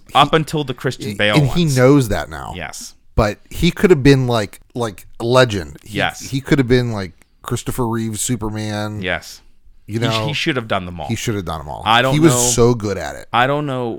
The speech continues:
Speaker 2: what, you know, 'cause he, you know, it, so f-, f-, from what I understand, he was a controversial pick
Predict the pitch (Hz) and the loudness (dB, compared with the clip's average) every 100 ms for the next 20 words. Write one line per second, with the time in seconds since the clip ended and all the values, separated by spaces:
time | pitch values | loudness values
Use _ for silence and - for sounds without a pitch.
0 | - 110 101 101 107 110 - - - _ | -10 -14 -12 -8 -4 -4 -6 -14 -20 _
1 | - - 135 185 208 - 202 170 143 - | -20 -20 -8 -6 -6 -2 -2 -2 -8 -10
2 | 233 254 226 - - - - 185 147 - | -8 -6 -8 -14 -20 -10 -6 -6 -8 -12
3 | 127 131 170 - 160 - - 143 160 180 | -12 -6 -6 -6 -12 -10 -10 -6 -2 0
4 | 240 220 160 123 - 147 110 131 165 113 | 2 2 0 -2 -4 -4 -4 -4 -6 -6
5 | - 127 120 101 90 101 - 82 - 120 | -4 -2 -2 -6 -6 -6 -6 -10 -8 -8
6 | - - | -10 -18